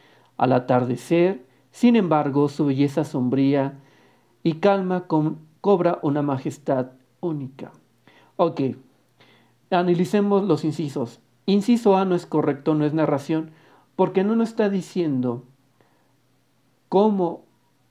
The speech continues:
no nos está diciendo qué ocurre, qué hechos ocurren, no.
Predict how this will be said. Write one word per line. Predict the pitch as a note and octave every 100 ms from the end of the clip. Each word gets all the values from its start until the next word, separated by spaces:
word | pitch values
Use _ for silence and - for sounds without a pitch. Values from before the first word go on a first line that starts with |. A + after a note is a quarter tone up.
| -
no | F3+
nos | G#3+
está | A3 G#3 G3+ -
diciendo | D3+ F3+ F3+ F3+ F3
qué | - G3+
ocurre, | G3 - F#3+ F3+ D3+ A#2 B2 - _ _
qué | G3 G3+ F#3+
hechos | F#3 F#3 D#3
ocurren, | C#3 F3+ F3 C3 - -
no. | B2+ A#2